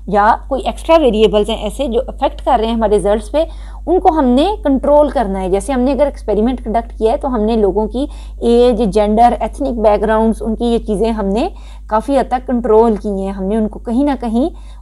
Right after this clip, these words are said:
जो cause and effect relationship है उसको precisely measure करने के लिए कुछ ऐसा environment create किया है कि बाकी irrelevant variables पीछे रह जाएं।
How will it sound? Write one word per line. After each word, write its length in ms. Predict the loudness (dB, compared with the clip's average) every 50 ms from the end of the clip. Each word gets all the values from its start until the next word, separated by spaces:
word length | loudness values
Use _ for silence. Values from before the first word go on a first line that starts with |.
| -12 -10
जो 360 | -8 -6 -2 2 2 2 2 4
cause 280 | 4 4 4 4 4 2
and 140 | 0 -2 -2
effect 180 | -6 -6 -4
relationship 540 | -2 -2 -2 -2 -2 -6 -4 -4 -6 -6 -4
है 60 | -8
उसको 180 | -8 -6 -8 -6
precisely 580 | -6 -6 -6 -4 -2 0 2 2 2 0 0
measure 280 | 0 0 0 2 0 0
करने 320 | -2 -2 -6 -6 -6 -6
के 120 | -4 -4 -4
लिए 200 | -2 -2 -4 -4
कुछ 180 | -6 -8 -8
ऐसा 220 | -8 -8 -6 -4 -2
environment 480 | -2 0 2 2 2 2 0 -2 -4
create 360 | -4 -4 -2 0 0 0 -2 -2
किया 240 | -2 -2 -2 -2
है 60 | -2 -4
कि 100 | -8 -8
बाकी 320 | -6 -6 -6 -6 -8 -8
irrelevant 560 | -8 -4 -4 -4 -4 -4 -4 -4 -4 -6 -6
variables 480 | -6 -4 -2 -2 -2 -2 -2 -4 -4 -6 -10 -16 -20 -20 -20 -20 -8 -6
पीछे 300 | -4 -4 -2 -2 -2 0
रह 140 | 0 -2 -4
जाएं। 220 | -6 -8 -12